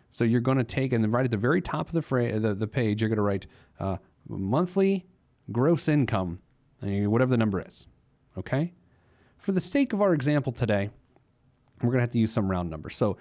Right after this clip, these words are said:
uh, let's say it's five thousand bucks, which would mean your, your gross household income is sixty thousand dollars, okay? Whether that's just you or you and a significant other, or I don't really care. It's just, just call it sixty thousand bucks,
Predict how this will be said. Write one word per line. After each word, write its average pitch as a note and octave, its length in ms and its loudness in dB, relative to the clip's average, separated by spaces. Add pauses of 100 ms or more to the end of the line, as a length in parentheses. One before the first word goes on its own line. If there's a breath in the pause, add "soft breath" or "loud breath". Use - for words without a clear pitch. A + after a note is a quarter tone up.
(340 loud breath)
uh, G#2+ 120 0
let's D#3 180 0
say F3+ 120 2
it's - 100 -2
five A#2+ 380 -2
thousand G2+ 540 -2
bucks, - 320 -8
which A2 200 0
would A#2 80 2
mean A#2 320 2
your, A2 240 2
your G#2 160 0
gross A2+ 560 0 (220 soft breath)
household C3 520 0
income G#2+ 380 0
is F#2 80 -6
sixty B2+ 600 -2 (640 soft breath)
thousand G#2 520 -2
dollars, - 520 -8 (400)
okay? B2 300 -4 (440)
Whether G2 220 0
that's E2+ 180 -6
just - 260 -14
you B3+ 420 4 (360 soft breath)
or F#2+ 160 -2
you G#2 160 2
and G2 80 -2
a F#2 40 -4
significant F#2 500 -4
other, G#3 400 2
or A2+ 200 -2
I B2 100 2
don't A#2 200 2
really G2 220 -4
care. F#3 500 2 (500 soft breath)
It's - 160 -8
just, A#2 240 -2
just - 180 -6
call C#3 120 2
it A2 60 -2
sixty B2 340 -2
thousand G2 360 0
bucks, - 380 -16